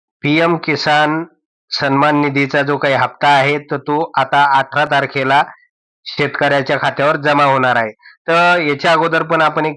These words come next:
व्हिडिओ बनवलेला होता, तर बऱ्याच शेतकरी बांधवांनी त्यावर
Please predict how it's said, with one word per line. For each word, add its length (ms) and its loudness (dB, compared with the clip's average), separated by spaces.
व्हिडिओ 240 -2
बनवलेला 580 0
होता, 460 2
तर 220 -2
बऱ्याच 400 -2
शेतकरी 340 -4
बांधवांनी 680 0
त्यावर 420 2